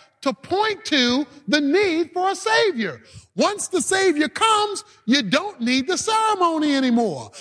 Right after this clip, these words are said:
So it was abolished. Not only did he abolish or nullify the ceremonial law, but he kept perfectly the moral law, the Ten Commandments. He never sinned. Now, you're not going to heaven because you've never sinned.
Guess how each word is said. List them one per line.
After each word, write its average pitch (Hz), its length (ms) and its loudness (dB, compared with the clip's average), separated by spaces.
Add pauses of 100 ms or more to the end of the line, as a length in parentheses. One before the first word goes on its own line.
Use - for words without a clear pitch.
(160)
So 339 240 0
it 339 120 -2
was 339 160 -2
abolished. 370 640 -4 (540)
Not 302 240 0
only 427 280 0
did 381 160 0
he 349 80 0
abolish 277 1000 -2 (440)
or 214 160 -2
nullify 254 800 0 (500)
the 202 360 2
ceremonial 269 800 0
law, 185 400 0 (480)
but 269 200 -2
he 277 140 -2
kept - 480 -4
perfectly 269 680 0
the 277 140 0
moral 330 480 0
law, 139 440 -2
the 190 80 -4
Ten 240 280 -2
Commandments. 208 680 -4 (280)
He 294 120 2
never 233 340 2
sinned. 190 640 -4 (720)
Now, 311 80 0
you're 302 180 2
not 359 140 -2
going 277 160 -2
to 226 80 -4
heaven 214 180 -6
because 202 240 -2
you've 185 120 -2
never 185 240 -2
sinned. 247 360 -6